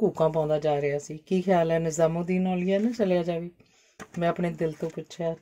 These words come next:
"ਨਿਜ਼ਾਮੂਦੀਨ ਜਗ੍ਹਾ ਤਾਂ ਅੱਛੀ ਹੈ, ਪਰ ਹੋਸਟ ਦੀਆਂ ਕਰਤੂਤਾਂ ਭੈੜੀਆਂ ਹਨ।"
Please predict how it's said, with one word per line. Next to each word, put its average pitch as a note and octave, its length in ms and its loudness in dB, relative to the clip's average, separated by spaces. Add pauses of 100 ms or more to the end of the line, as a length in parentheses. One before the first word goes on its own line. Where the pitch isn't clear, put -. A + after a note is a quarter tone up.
"ਨਿਜ਼ਾਮੂਦੀਨ F3 1160 2
ਜਗ੍ਹਾ E3+ 260 -2
ਤਾਂ G#3+ 160 -2
ਅੱਛੀ - 320 2
ਹੈ, C#3+ 160 -2 (640)
ਪਰ F3+ 140 2
ਹੋਸਟ F3+ 520 -2
ਦੀਆਂ F#3 240 2
ਕਰਤੂਤਾਂ E3 520 -4
ਭੈੜੀਆਂ D3+ 400 -4
ਹਨ।" A#2+ 180 -14